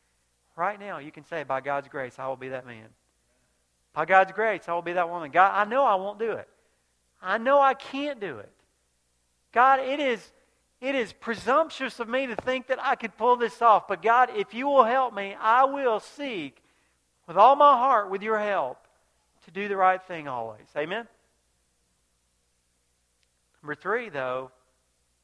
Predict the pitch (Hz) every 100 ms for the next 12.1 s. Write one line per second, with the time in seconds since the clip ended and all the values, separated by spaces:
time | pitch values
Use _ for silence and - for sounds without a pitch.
0 | _ _ _ _ _ _ _ _ _ _
1 | _ _ 139 123 147 165 - 180 165 160
2 | 147 - 135 127 110 - 120 131 147 151
3 | 135 127 123 123 135 123 117 110 120 110
4 | 113 107 - _ _ _ _ _ _ _
5 | _ _ 180 185 220 214 151 208 240 262
6 | 262 247 233 233 240 - 240 202 151 175
7 | - _ - 180 - 233 233 - 160 143
8 | 147 _ _ _ _ _ _ - 202 254
9 | 226 254 202 226 240 214 214 185 160 160
10 | 196 214 254 269 262 226 208 202 185 262
11 | 285 208 160 147 147 143 131 120 135 123
12 | 143